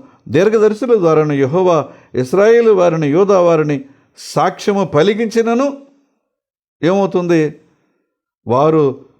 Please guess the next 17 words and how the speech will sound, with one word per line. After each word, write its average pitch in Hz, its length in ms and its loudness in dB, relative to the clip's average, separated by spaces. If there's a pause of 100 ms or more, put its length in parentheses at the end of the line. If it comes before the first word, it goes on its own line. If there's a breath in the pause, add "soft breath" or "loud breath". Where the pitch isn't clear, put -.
(180)
నా 135 280 -2
ఆలోచన 160 640 0
విననొల్లకపోయిరి. 147 960 0
సామెతల 143 480 -2
గ్రంథం 139 400 -2 (220 loud breath)
ఒకటి 131 260 -2
ఇరవై 139 140 0
మూడులో 135 260 -2
అంటాడు, 117 300 -2
వారు 143 260 0
నా 143 140 -2
ఆలోచన 165 840 0 (220 loud breath)
విననొల్ల-, 156 420 0 (200 loud breath)
నా 165 140 0
గద్దింపును 190 680 0
కేవలము 233 680 0
తృణీకరించారు. 240 1120 -2